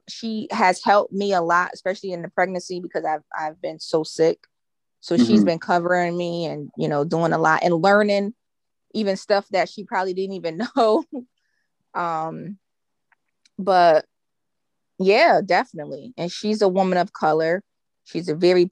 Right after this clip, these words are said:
Speaker 1: proud Puerto Rican, and, um, she don't take no stuff. So I think she is gonna be a great person to replace me.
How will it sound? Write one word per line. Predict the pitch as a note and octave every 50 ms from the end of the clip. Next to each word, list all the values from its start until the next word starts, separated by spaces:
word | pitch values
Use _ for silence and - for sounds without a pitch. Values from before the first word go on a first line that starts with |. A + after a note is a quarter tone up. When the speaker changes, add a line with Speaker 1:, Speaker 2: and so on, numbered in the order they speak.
| _ -
Speaker 1:
proud | G3 F3 E3+ E3+ E3+ E3+ E3+ _
Puerto | - F#3+ F3 E3+ E3
Rican, | E3 E3 E3+ - - E3 D#3 D#3 D#3+ E3 E3 - -
and, | - D#3 D3+ D3+ D#3 D#3 D#3 D#3 D#3 E3 F3 _ _ _ _ _ _ _ _ _ _ _ _ - -
um, | - D3+ D3 D3+ D3+ D3 D3 C#3+ D3+ D3+ F3+ F#3 F3+ A3 _ _ _ _ _ _ _ _ _ _ _ _ _ _ _
she | - - - F3
don't | F#3 F#3+ G#3 G#3+
take | - A#3 A3+
no | A#3 A3+ A#3+
stuff. | - - B3+ D#4+ F#4+ C4 F3 F3+ - - - -
So | - G3 F#3
I | F#3 G#3+
think | A#3 - A#3 A3+ A3
she | - - G#3+ G3+
is | G3+ A3+ -
gonna | - A3 G#3+ G3+
be | G3+ G3+ G3 F#3
a | F3 F3+
great | F3+ F3+ F3 F#3+ G3 G3+ G3 F3+ _ _ _ _ _ _ _ _ _ _ _ _ _ _ _ _ _ _ _ _
person | - A3 G3+ G#3+ - - F#3 F3 -
to | - F3+
replace | F3 E3 D#3+ - F#3+ E3+ G3+ - -
me. | - C#3+ C3+ -